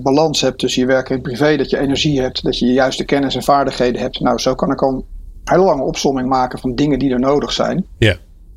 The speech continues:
Speaker 1: En uiteindelijk, als je dat vertaalt naar het perspectief van de medewerker, dan is het voor die medewerker belangrijk dat hij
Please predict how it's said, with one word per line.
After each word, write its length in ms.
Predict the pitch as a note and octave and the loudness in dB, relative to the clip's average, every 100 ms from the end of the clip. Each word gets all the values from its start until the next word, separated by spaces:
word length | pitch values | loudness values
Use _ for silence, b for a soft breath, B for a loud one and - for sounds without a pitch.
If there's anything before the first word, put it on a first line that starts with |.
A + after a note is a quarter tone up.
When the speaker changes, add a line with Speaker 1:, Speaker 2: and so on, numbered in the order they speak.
| - | -6
Speaker 1:
En 100 | C#3+ | 0
uiteindelijk, 400 | C#3 - F3 E3 D3+ | 2 2 2 2 0
als 80 | |
je 60 | C#3 | 0
dat 140 | C#3 - | -2 -2
vertaalt 400 | - D#3 E3+ D#3 | 0 2 4 2
naar 120 | C3+ | -4
het 100 | - | -2
perspectief 520 | C#3 - - D#3+ D3+ | -4 -4 -2 -2 0
van 100 | C#3 | -2
de 60 | C3+ | 0
medewerker, 600 | C#3+ D#3+ B2+ A#2+ A#2 C3 | 2 2 2 -2 -2 -2
dan 260 | C3 G#2+ - - - | -2 -4 -10 -16 -12
is 80 | - | -4
het 100 | C3+ | -4
voor 100 | - | 0
die 100 | C#3+ | 0
medewerker 460 | C#3+ E3+ D3+ B2 C3+ | 2 2 2 0 0
belangrijk 460 | C#3 D#3 D3+ C3+ - | 0 2 2 0 -2
dat 140 | C3 | -2
hij 200 | B2 | -2